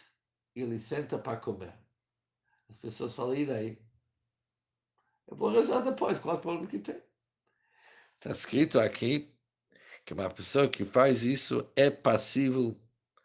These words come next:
da pena de morte. Os Chachamim foram tão rigorosos. Assim como aquele que transgride proibições graves da Torá. Ou seja,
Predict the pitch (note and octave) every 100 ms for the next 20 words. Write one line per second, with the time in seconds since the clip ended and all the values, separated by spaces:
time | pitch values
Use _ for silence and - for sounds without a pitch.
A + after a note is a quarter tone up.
0 | _ - - - - - G2 - C#3 C3
1 | B2 G2 F#2+ F2 D#2 - - _ _ _
2 | _ _ _ B3+ _ _ _ _ _ _
3 | _ _ _ _ _ F#2 - G2+ A#2+ A#2+
4 | A#2+ A#2 A2+ G#2 B2 A#2+ A2+ G#2+ G2 F2
5 | F2 - - - - - - - G#2 -
6 | - D#3+ D#3 D#3 C3+ A2 - - C3+ C3
7 | A#2+ B2 A2 G#2+ F#2+ F#2 G#2 C3 B2 G#2+
8 | G2+ G2+ F2+ - - B2 G2 D#2+ F#2 F#2+
9 | G#2+ G2 F2+ F2+ D#2+ E2+ C2+ - _ _
10 | _ _ _ _ _ - - - - -
11 | C3+ C3 G#2 D#2+ -